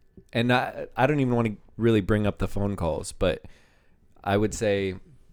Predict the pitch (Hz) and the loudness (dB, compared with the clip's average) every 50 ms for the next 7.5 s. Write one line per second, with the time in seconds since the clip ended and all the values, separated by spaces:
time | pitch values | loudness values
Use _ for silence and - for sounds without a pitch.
0 | - _ - - - 101 104 113 110 - 113 110 113 107 104 98 95 95 92 - | -20 _ -10 -4 0 2 4 4 4 2 0 0 0 0 0 2 0 0 0 0
1 | 107 104 98 92 90 - - - 95 98 98 101 98 - - 92 - - 104 95 | 0 0 0 0 -4 -10 -6 -2 0 0 2 2 0 -4 -4 -6 -6 -4 -4 -2
2 | 92 92 92 90 - - - - 98 - - 92 90 - - 95 95 98 90 - | -2 -4 -4 -6 -8 -8 -8 -6 -4 -2 0 0 0 0 0 0 0 0 0 0
3 | 92 90 90 90 90 87 - 104 95 87 92 - _ _ _ _ _ _ - 98 | 2 2 4 2 0 -2 -4 -4 -4 -4 -4 -8 _ _ _ _ _ _ 0 6
4 | 101 107 110 113 113 107 98 95 - - 107 101 87 73 - - - - 95 95 | 8 8 10 8 8 6 2 2 0 0 0 0 0 -2 -6 -12 -12 -8 -4 -4
5 | 95 - 98 - - 104 101 - - 92 - - - - 90 - 90 82 80 78 | -4 -4 -4 -2 0 0 0 2 2 0 0 0 0 -2 0 2 2 2 2 2
6 | - - - - - - _ _ _ _ _ _ _ _ - - - - - - | 0 -2 -8 -18 -20 -20 _ _ _ _ _ _ _ _ -20 -20 -20 -20 -12 -4
7 | - 98 92 92 90 90 87 87 85 | 0 2 2 4 2 2 0 -4 -8